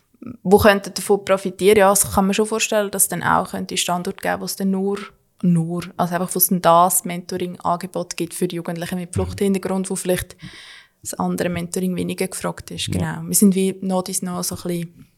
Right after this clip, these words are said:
Speaker 1: am Abklärungen machen. Es braucht halt einfach auch Zeit, oder? Wir wollen es Schritt für Schritt und auch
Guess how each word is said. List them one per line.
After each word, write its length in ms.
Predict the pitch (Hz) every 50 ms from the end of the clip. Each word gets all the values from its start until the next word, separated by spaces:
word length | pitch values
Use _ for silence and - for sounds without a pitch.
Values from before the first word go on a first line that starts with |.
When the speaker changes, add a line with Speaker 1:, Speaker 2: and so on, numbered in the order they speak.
| _ -
Speaker 1:
am 400 | - 180 175 175 170 170 170 170
Abklärungen 600 | - - 165 - - - - 170 170 180 180 185
machen. 240 | 170 156 147 - -
Es 80 | 165 -
braucht 340 | - - 175 165 - - 160
halt 180 | 160 170 -
einfach 360 | - 175 - - - - -
auch 100 | - -
Zeit, 300 | - - 185 180 185 -
oder? 180 | 165 165 - 180
Wir 160 | 180 175 170
wollen 160 | 170 170 170 170
es 180 | - - - - - - - - - - -
Schritt 280 | - - 226 226 226 -
für 100 | - 202
Schritt 420 | - - 185 185 190 190 - -
und 180 | 185 180 175 175
auch 280 | 170 170 170 170 170